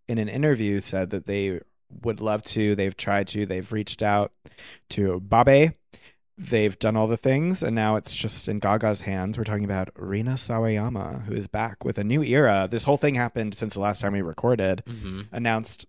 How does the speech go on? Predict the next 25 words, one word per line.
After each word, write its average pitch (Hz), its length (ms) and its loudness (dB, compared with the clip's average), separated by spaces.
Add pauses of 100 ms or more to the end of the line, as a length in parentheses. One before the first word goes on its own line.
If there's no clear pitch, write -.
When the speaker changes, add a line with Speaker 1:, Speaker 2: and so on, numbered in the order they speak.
(140)
Speaker 1:
Hold 160 360 4
the 156 80 6
Girl, 110 380 6
album 123 320 2
two, 101 400 2
coming 101 280 -4
September 98 460 -6
second. 123 440 -2 (500)
Lead 151 200 6
single, 117 560 4 (180)
This 135 280 4
Hell, 104 420 2
teased 131 540 0
through 113 480 -2 (240)
pamphlets. - 1000 -4
Speaker 2:
Mm-hmm. 104 180 -8
Speaker 1:
Rina's 123 300 4
Going 123 220 4
to 131 60 0
Hell, 110 440 2 (920)
um, 98 680 -4
and 101 500 -6 (300)
performed 113 400 2
it 110 240 2 (580)
live. 107 640 4